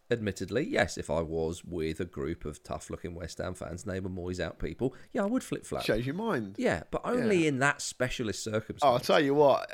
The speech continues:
Speaker 2: if you, you knocking about with a bu-, a bunch of hard West Ham fans, you
Speaker 1: All
Speaker 2: would
Speaker 1: right,
Speaker 2: stick out like a
Speaker 1: geezers.
Speaker 2: poplar in a pond.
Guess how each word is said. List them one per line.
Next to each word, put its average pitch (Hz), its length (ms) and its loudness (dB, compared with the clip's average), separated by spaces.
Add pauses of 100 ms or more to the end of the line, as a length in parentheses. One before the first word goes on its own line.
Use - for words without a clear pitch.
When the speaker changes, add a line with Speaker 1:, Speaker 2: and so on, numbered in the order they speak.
Speaker 2:
if 143 180 0
you, 180 320 0
you 180 480 2
knocking 170 280 6
about 156 280 8
with 131 80 0
a 131 60 0
bu-, 139 140 6 (240)
a 135 40 2
bunch 139 280 2
of 127 80 -2
hard 143 340 8
West 139 200 0
Ham 147 220 4
fans, 113 320 0
you 107 80 6
Speaker 1:
All 110 40 8
Speaker 2:
would 110 120 6
Speaker 1:
right, 113 100 6
Speaker 2:
stick - 160 0
out 147 180 6
like 131 80 0
a 139 40 0
Speaker 1:
geezers. 131 120 0
Speaker 2:
poplar 180 380 6
in 156 60 4
a 156 60 2
pond. 143 400 6